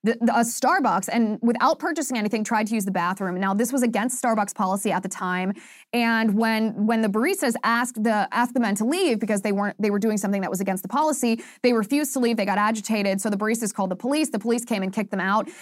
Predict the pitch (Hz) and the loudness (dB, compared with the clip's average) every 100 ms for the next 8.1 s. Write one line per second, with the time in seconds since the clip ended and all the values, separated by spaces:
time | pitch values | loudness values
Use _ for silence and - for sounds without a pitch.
0 | - 294 349 349 330 427 440 320 233 254 | -2 0 2 2 0 0 0 0 2 2
1 | 208 214 254 285 349 339 359 359 _ _ | 4 2 2 0 0 2 2 0 _ _
2 | _ _ 254 254 233 202 202 - 262 240 | _ _ 4 6 6 4 0 4 6 6
3 | 254 240 339 349 269 - - 262 349 359 | 6 4 2 0 -2 -2 -2 0 2 0
4 | 226 196 - 202 156 254 262 220 269 320 | 0 -2 -2 -4 -2 -2 0 0 0 0
5 | 359 233 240 359 311 196 190 285 220 185 | 2 2 2 0 0 0 -2 -2 -4 -2
6 | 240 233 190 - - 339 - 311 208 214 | 0 0 -2 -4 -4 -4 0 4 6 4
7 | 226 214 202 190 190 208 185 - 202 175 | 2 -2 0 0 0 -2 -2 0 0 0